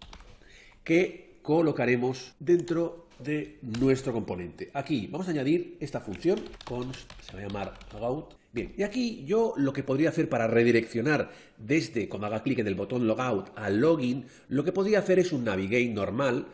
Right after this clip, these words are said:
Navigate, lo redirecciono a otra página y ya está. Pero me interesa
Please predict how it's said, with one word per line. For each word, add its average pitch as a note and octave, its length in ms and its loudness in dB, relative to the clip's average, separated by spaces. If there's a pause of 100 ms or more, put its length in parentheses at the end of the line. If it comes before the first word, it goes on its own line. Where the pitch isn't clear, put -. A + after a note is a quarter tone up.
(340)
Navigate, F#3+ 520 0
lo A#2 160 -2
redirecciono A2 500 2
a - 20 2
otra C#3 140 0
página D#3 280 -2
y - 20 2
ya G#2+ 80 0
está. - 360 -10
Pero G#3+ 540 8
me C#3+ 140 2
interesa C3 520 2